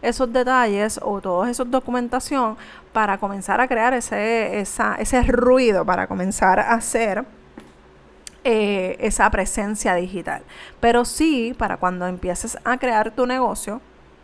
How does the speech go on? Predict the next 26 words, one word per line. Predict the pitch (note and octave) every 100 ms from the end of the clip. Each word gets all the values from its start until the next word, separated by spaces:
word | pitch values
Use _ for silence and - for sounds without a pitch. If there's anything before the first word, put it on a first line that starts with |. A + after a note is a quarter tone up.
| _ - - - -
ya | G#3 F#3+
tú | F#3
tienes | G3 G3
que | - G#3+
tener | A3 C4+ B3 G#3
una | G#3 F#3
serie | G3+ G#3 F#3 F#3+
de | G#3+
cosas | G#3 G#3 - A3+ - -
básicas, | G#3+ B3+ C4 A#3+ G#3 G3+ C4+ - - - - -
eh, | - A3+ G#3+
para | G#3+ G3 G3+ B3 A3+
que | A3 G#3 G3+ A#3 - - - - - - - - - - -
ante | G3 G3 F#3+ F3+
la | E3+
ley, | G3 A#3+ G#3 C4 -
ante | G3+ G3+ E3+
Hacienda, | G3 - B3+ B3+ A#3+ G3+ G3+
ante | - G3 F#3 F3+ F3+ F#3 F#3 F#3 F3+ F3+
lo | G3+ G3
que | F#3
significa | G3 F#3 G3 G#3
Hacienda | A3+ A#3 A#3+ A#3+ A3+
en | A3
tu | A3+
país, | A#3+ C4+ A3 C4